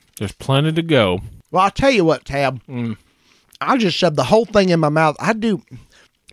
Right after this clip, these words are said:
Speaker 2: I black out for just a few seconds at a time, and when I come to, my mouth's full of candy. Now, <laughs> this is rarely a problem for me. But when it comes to a whole evening of candy eating,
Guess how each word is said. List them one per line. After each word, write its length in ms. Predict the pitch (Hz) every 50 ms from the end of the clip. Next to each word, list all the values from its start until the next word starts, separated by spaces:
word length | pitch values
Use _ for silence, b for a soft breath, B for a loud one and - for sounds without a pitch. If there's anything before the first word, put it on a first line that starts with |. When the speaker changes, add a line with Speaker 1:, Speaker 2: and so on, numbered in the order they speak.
| - -
Speaker 2:
I 100 | 170 220
black 400 | 214 170 180 190 180 180 - -
out 240 | 170 165 170 - _
for 140 | - 147 131
just 240 | 131 139 - -
a 20 | 120
few 240 | _ - 190 202 185
seconds 420 | - - 208 196 - 175 151 131
at 120 | 143 127
a 40 | 120
time, 420 | - - - 190 185 170 156 143 131
and 100 | 131 131
when 120 | 127 117
I 100 | 113 113
come 340 | - - - 269 269 269 -
to, 400 | - 196 196 175 160 165 165 143 _ _ _ -
my 80 | -
mouth's 360 | 101 110 156 220 247 233 - -
full 180 | 202 202 202
of 80 | 185 -
candy. 420 | - 202 160 117 98 87 - - - _ _ _ _ _ _ _ -
Now, 200 | - 135 131 120 - _ -
<laughs> 120 | 156 - -
this 260 | 220 302 311 - -
is 140 | 156 123 107
rarely 420 | 110 147 165 165 165 160 151 139
a 60 | 120
problem 480 | - - - 156 123 113 90 92 90 -
for 120 | - - 92
me. 180 | 90 73 - - _ _ b b b b b b b b b
But 160 | - 151 170
when 160 | 170 170 170
it 140 | 170 147 -
comes 480 | - 202 220 240 254 277 277 269 - -
to 120 | 147 117
a 140 | 104 98 95
whole 340 | 95 101 120 170 226 240 240
evening 360 | 240 247 226 247 247 254 254
of 80 | 247
candy 360 | - - 254 247 226 196 151 135
eating, 340 | 135 135 - - 135 131